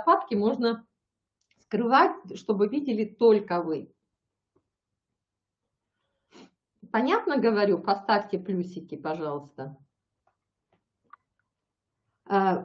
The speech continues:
<clears throat> по вот этой, э, части какие-то вопросы у вас появились, нет? Вот вторая, первая часть.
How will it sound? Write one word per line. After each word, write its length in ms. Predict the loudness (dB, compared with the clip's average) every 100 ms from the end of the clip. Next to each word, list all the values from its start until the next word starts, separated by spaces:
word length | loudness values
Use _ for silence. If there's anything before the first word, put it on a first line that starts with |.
| 0
<clears throat> 1040 | 6 6 4 -6 -20 _ _ _ -20 -14 6
по 220 | 10 10
вот 300 | 8 2 2
этой, 460 | 4 4 4 2 2
э, 340 | 2 0 0 -2
части 840 | 0 2 2 -2 -10 -6 -6 -6 -8
какие-то 560 | -6 -2 -2 0 0 0
вопросы 600 | 0 0 0 0 0 0
у 160 | 2
вас 340 | 0 -2 -4 -12 -4
появились, 640 | -4 0 2 2 0 -2
нет? 260 | -4 -4 -6 _ -10
Вот 240 | -10 -10 _ -20 -20 _ _ -20 _
вторая, 540 | -2 0 0 0 -2
первая 380 | -4 -4 -6 -10 -10
часть. 340 | -8 -8 -10